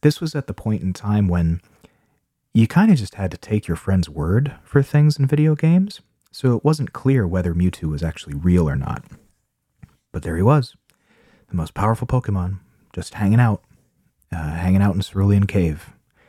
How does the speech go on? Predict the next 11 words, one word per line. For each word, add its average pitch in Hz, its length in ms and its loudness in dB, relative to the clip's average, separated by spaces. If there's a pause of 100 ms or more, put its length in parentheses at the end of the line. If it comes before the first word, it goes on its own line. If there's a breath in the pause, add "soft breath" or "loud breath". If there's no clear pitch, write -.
(220 soft breath)
amidst 90 360 -2
all 92 140 -2
the 78 260 -4
Rhydon 90 680 0
and 78 260 -6
Ditto. 78 420 -4 (1400 soft breath)
So, 117 360 0 (1040)
what 143 200 4
is 117 160 0
Mewtwo's 85 420 -10
backstory? 69 680 -20